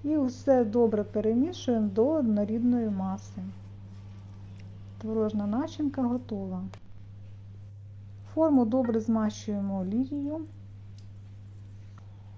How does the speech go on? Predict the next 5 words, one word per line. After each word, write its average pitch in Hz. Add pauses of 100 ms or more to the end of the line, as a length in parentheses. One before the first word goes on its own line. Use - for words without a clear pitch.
(960)
Половини 240
крихти 226
викладаємо 208
у 202
форму. 196